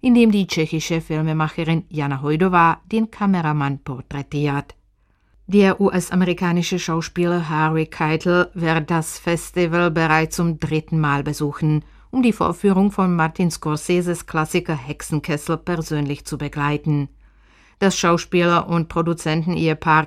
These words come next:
Kira Sedgwick und Kevin Bacon wird zudem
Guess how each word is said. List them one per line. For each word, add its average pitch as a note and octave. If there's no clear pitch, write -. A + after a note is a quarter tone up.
Kira E3
Sedgwick D#3+
und D#3+
Kevin D#3+
Bacon E3+
wird A3+
zudem G#3+